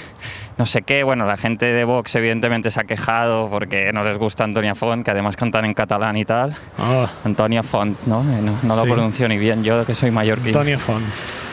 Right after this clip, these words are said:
Speaker 1: Y, pero mucha gente, eh, que no es de Vox ni nada, y que está incluso a favor de la música en catalán y lo que sea,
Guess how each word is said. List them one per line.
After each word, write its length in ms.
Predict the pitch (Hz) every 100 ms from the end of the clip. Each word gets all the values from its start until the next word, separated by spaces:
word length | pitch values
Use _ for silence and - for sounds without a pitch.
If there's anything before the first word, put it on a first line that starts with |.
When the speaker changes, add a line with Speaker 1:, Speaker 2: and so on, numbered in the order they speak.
| -
Speaker 1:
Y, 60 | 151
pero 200 | 156 151
mucha 300 | 156 180 240
gente, 600 | 202 214 214 202 147 127 120 - - - - -
eh, 280 | 135 123 120
que 120 | 107 113
no 120 | 123
es 120 | 123
de 80 | 131
Vox 300 | 131 170 156
ni 100 | 151
nada, 340 | 139 147 147
y 100 | 151
que 280 | 131 123 135
está 300 | 123 - 135 147
incluso 300 | 135 160 156
a 60 |
favor 320 | 139 131 190
de 80 | 175
la 80 | 143
música 540 | 139 147 143 143 135
en 80 | 131
catalán 400 | 127 127 135 156
y 40 | 160
lo 120 | 151
que 80 | 151
sea, 320 | - 185 226